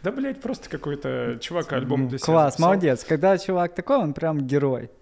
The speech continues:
Speaker 2: мой герой.
Speaker 1: А
Speaker 2: Как только он перейдёт в разряд, он начнётся сравниваться с артистами, а там пизда.
Speaker 1: Вполне возможно.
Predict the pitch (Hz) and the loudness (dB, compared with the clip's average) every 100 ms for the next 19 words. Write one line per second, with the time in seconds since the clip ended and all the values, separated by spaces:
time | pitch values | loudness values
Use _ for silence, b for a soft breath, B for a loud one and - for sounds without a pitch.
0 | - 170 185 131 127 117 113 B B B | -2 0 2 0 0 -2 -6 B B B
1 | B - 135 139 143 143 - 170 190 190 | B -8 -4 -2 -2 -2 -2 0 2 0
2 | - - 170 170 185 175 - 151 160 175 | -2 -2 0 2 2 2 -2 -6 -4 -2
3 | 160 165 165 180 180 156 160 160 147 175 | 0 0 4 2 2 0 0 -2 0 -2
4 | 151 156 - 160 156 151 143 147 170 147 | -2 -6 0 2 2 0 -2 -2 -4 -4
5 | 226 240 180 151 143 190 190 127 117 120 | -2 -2 -2 -2 -2 -4 -4 -6 -6 -6
6 | 120 - - - - - 170 - - 127 | -8 -12 -20 -20 -20 -18 -16 -12 -8 -6
7 | 139 165 160 127 123 127 | -6 -6 -6 -8 -10 -12